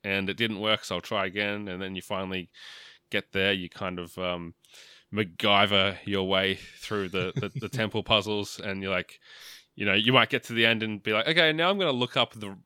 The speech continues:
Speaker 1: the proper way to do it." And it's something way simpler that you just didn't realize was possible. And you go, "Okay." But looking around, like, the internet at what people are doing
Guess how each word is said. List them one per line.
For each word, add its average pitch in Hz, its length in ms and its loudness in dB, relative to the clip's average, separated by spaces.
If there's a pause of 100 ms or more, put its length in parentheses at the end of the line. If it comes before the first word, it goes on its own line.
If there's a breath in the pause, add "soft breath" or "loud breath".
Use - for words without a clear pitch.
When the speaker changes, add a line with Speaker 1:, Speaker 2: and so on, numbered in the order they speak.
Speaker 1:
the 107 100 -6
proper - 280 -4
way 104 180 2
to 85 100 -6
do 87 220 -6
it." 95 100 -6 (180)
And 101 80 -2
it's 98 140 -6
something 104 480 -2
way 95 340 0
simpler 87 600 -6
that - 80 -8
you 92 100 -6
just - 280 -6 (600)
didn't 87 300 -4
realize 85 760 -6
was 92 140 -14
possible. 80 540 -10 (260)
And 82 160 -16
you 80 60 -12
go, 82 100 -6
"Okay." 85 300 -8 (1000 loud breath)
But 110 180 -2
looking 139 300 0
around, 110 380 6
like, 92 160 -2
the 95 180 0
internet 98 360 -4
at 85 120 -8
what 92 180 -4
people 90 380 -4
are 87 80 -4
doing 90 460 -4